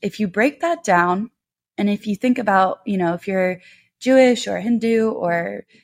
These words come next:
non-denominational, agnostic, you believe in a higher power like I do,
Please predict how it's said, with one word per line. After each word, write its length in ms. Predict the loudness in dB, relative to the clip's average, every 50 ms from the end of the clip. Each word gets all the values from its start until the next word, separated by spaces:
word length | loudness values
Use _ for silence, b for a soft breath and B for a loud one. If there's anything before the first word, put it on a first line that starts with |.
| b _
non-denominational, 880 | 0 2 2 2 2 2 0 2 2 2 0 0 -2 -4 -6 -6 -4
agnostic, 880 | -4 -4 -4 -4 -4 -4 -4 -4 -8 -6 -4 -4 -4 -4 -6 _ -20 _
you 180 | -10 -8 -6 -6
believe 300 | -4 -2 -2 -2 -2 -4
in 200 | -6 -8 -8 -10 -12
a 40 | -14
higher 280 | -2 0 0 0 0 -2
power 420 | -2 2 4 4 4 4 2 0
like 200 | -2 -6 -2 0
I 120 | 0 0 2
do, 360 | 0 -2 -2 -2 -2 -4